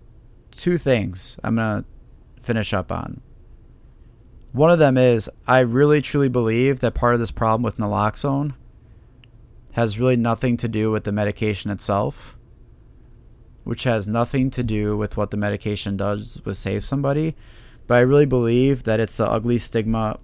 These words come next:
of addiction behind the controversies.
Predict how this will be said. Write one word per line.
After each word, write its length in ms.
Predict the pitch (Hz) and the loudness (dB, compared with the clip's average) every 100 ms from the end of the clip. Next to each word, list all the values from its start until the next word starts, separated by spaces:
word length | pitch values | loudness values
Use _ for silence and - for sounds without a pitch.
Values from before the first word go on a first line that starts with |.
| - | -8
of 120 | 107 | -6
addiction 680 | 104 107 - 127 127 139 131 - - - - | -4 -4 -4 -2 0 -2 -6 -14 -20 -18 -8
behind 500 | 98 104 107 98 98 | -6 -4 -4 -4 -6
the 60 | |
controversies. 920 | 95 90 95 82 76 - - - - | -6 -8 -8 -10 -12 -14 -16 -16 -18